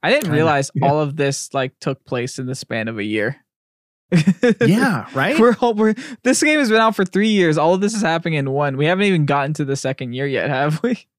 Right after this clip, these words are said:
Speaker 2: We've just barely scratched it. Yeah.
Speaker 1: Yeah. <laughs>
Speaker 2: We are now one point,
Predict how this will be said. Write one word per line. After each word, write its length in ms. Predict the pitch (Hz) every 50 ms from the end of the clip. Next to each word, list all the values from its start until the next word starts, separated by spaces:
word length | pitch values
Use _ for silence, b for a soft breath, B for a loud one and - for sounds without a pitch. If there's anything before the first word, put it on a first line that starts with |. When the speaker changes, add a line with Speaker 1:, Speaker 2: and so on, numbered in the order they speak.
| _ _ _ _ _ _
Speaker 2:
We've 320 | - 143 147 156 156 147 135
just 420 | 127 - 151 151 156 151 - 147 127
barely 400 | 131 127 123 123 120 117 113 110
scratched 500 | - - 123 107 92 92 - - - -
it. 140 | 98 - - -
Yeah. 380 | 156 151 139 120 117 151 202 196 180 -
Speaker 1:
Yeah. 380 | 240 202 - - 247 - - 233 -
<laughs> 160 | _ - 175 -
Speaker 2:
We 140 | 139 143 147
are 80 | 143 139
now 400 | 143 139 139 143 143 139 139 -
one 440 | - 123 120 139 147 170 170 165 160
point, 420 | 151 - 156 156 147 143 139 -